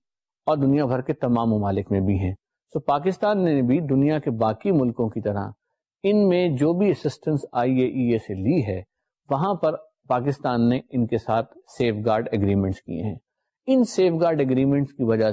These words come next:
سے آئی اے ای اے کے انسپیکٹرز ان سائٹس پر بھی پیریوڈیکلی آتے ہیں as per the requirement، اور یہی صورتحال انڈیا میں ہے، یہی صورتحال دنیا بھر میں مختلف ممالک میں ہے۔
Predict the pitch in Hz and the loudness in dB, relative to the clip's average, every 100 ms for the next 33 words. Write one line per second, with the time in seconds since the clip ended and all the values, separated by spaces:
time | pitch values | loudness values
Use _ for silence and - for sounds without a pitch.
0 | - 120 - - 123 131 139 143 - 120 | 0 -4 -2 -2 0 0 2 0 -2 -2
1 | 120 117 117 110 - 104 _ 123 123 - | -2 -2 -6 -6 -4 -6 _ -2 -2 -4
2 | _ _ - 190 180 160 - 113 120 - | _ _ -4 0 0 -4 -6 -2 -2 -4
3 | - 123 101 147 160 - - 123 113 110 | -4 -4 0 0 0 -6 -4 0 2 2
4 | 107 104 107 131 107 107 110 117 - 127 | 0 -2 -2 -2 -2 -4 -4 -6 -4 -4
5 | 131 - 117 110 101 - 101 98 98 131 | -4 -2 -4 -2 -4 -2 -4 -4 -4 -6
6 | _ _ _ 165 160 180 240 - 160 139 | _ _ _ -2 0 2 0 0 0 0
7 | 127 117 123 113 117 143 135 120 113 - | 0 -2 -2 -2 0 0 0 0 -2 -4
8 | _ - 143 214 - 165 139 - 113 113 | _ -4 0 0 0 0 0 0 0 0
9 | 110 107 110 110 101 131 139 135 110 - | 0 0 0 0 -2 0 0 2 0 -2
10 | 110 104 101 101 104 107 107 101 | -10 -6 -4 -2 -2 -4 -6 -6